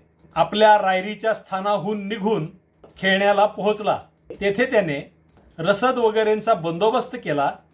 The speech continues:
आणि खातरजमा झाल्यावर तो परत फिरला. तो संगमेश्वर येथे आला.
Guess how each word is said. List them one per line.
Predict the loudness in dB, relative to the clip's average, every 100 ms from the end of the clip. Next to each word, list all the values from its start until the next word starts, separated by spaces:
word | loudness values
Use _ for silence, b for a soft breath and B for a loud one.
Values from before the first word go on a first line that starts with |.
| _ -8
आणि | -2 0 -2 -4
खातरजमा | -4 0 0 2 2 2 2
झाल्यावर | 0 0 0 0 -4 -10 _ _ _
तो | 2 2 2 -6 0
परत | 2 2 -2
फिरला. | -6 -4 -6 -10 _ _ _ _
तो | 2 4 2 -6
संगमेश्वर | -10 -8 -4 -4 -4 -2
येथे | -2 -4 -8 -2
आला. | 2 2